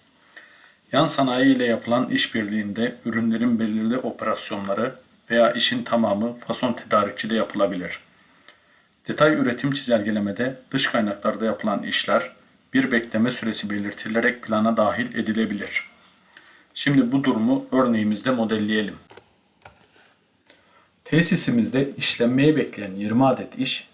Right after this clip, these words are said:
elli iki adet operasyon mevcuttur. Bu operasyonlar arasında öncül ardıl ilişkisi bulunmaktadır ve hazırlık süreleri ihmal edilmiştir.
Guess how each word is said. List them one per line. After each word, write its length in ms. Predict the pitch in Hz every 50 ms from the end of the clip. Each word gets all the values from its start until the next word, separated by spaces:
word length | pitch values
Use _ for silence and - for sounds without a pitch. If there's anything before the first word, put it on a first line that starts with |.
| _ -
elli 260 | 117 113 117 123 123
iki 240 | 120 120 - - 85
adet 280 | 113 104 113 117 -
operasyon 600 | - - - - - 101 101 98 - - 107 104 101
mevcuttur. 540 | 101 101 98 92 - - - _ - - - - - - _ _ _ _ _ _ - - - - - - - - _ _ _ -
Bu 120 | 131 151 156
operasyonlar 680 | 156 - 123 113 113 - - - 104 98 98 98 95
arasında 560 | 95 101 98 - - - 98 104 117 123 - -
öncül 360 | 113 104 95 104 120 127 - -
ardıl 380 | - 107 104 98 110 117 117 113 - -
ilişkisi 440 | 101 98 - - - - - 113 110
bulunmaktadır 840 | 107 104 104 101 98 101 95 - - - 98 - 87 - - - - - _ _ _ _ _ _ _ _ _ _ _ _ - _ _ _ _ _ _ _ _ _ _ _ _ _ _ _ _ -
ve 180 | 135 139 139 - - - - _ _ _ _ _ _ _
hazırlık 460 | - - 147 143 143 123 117 117 117
süreleri 500 | - - - 104 101 101 107 131 - -
ihmal 300 | - - 120 117 110 104
edilmiştir. 720 | 92 - - 87 85 82 - - - - - - - -